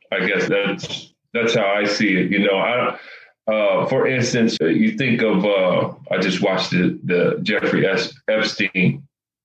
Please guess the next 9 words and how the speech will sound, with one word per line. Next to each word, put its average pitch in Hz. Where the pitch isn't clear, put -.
Netflix, 95
uh, 92
special. -
Blew 117
my 98
mind, 90
by 87
the 87
way. 85